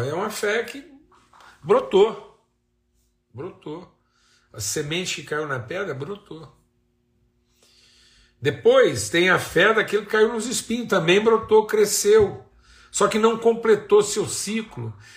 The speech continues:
Amados, vamos entender que, que a obra da salvação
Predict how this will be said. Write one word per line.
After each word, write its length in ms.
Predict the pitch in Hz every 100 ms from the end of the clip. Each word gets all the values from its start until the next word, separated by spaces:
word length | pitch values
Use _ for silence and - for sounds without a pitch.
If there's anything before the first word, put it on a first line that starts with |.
| - -
Amados, 380 | 147 190 220 170
vamos 160 | 269
entender 680 | 262 - 160 135 143 160 151
que, 240 | 156 127 117
que 420 | 101 131 123 120
a 140 | 127
obra 340 | 143 190 202 151
da 140 | 139
salvação 880 | - 147 123 120 - 160 170 143 113